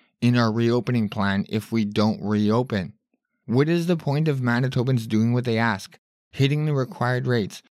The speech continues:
for them to just now say, "Even though you did what we said, Manitoba, and you have such low rates, we still have to continue this because Manitoba is not an island, and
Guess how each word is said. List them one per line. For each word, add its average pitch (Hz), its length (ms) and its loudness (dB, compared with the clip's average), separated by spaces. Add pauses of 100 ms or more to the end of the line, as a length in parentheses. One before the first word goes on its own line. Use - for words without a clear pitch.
(260)
for 143 180 0
them 139 360 2
to - 160 -2
just 135 280 -2
now 127 500 2
say, 107 440 0 (440)
"Even 156 280 2
though 160 140 4
you 156 160 2
did 135 180 0
what 139 120 0
we 139 100 2
said, 135 240 -2
Manitoba, 151 600 0 (680)
and 127 260 2
you 131 100 4
have 127 200 0
such 123 260 -8 (180)
low 120 280 2
rates, 120 440 -2 (320)
we 143 220 2
still 170 540 -2
have 123 260 -4
to - 80 -10
continue 117 460 0
this 104 200 0
because 107 360 -2
Manitoba 117 600 0
is 107 160 0
not 104 420 2
an 101 200 0
island, 95 600 -4 (440)
and 113 180 2